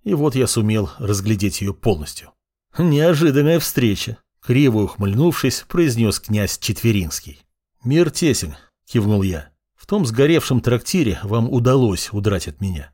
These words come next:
Жаль, я бы с удовольствием проломил вам голову. Ну, а я с не меньшим удовольствием проткну вас шпагой или пристрелю, господин сыщик.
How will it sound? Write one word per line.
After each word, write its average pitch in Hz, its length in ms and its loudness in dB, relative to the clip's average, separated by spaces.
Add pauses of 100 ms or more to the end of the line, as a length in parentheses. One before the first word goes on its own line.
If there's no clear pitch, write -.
(320)
Жаль, 123 360 0 (300)
я 131 280 0
бы 127 140 2
с - 120 -2
удовольствием 120 680 2
проломил 123 540 2
вам 101 240 0
голову. 82 520 -8 (360)
Ну, 156 320 4
а 226 80 4
я 220 160 4
с 214 140 -4
не 190 140 4
меньшим 151 400 2
удовольствием 135 600 2
проткну 117 380 0
вас 92 180 -2
шпагой 170 480 0
или 202 280 -2
пристрелю, 143 800 -4
господин 90 520 -6
сыщик. - 680 -8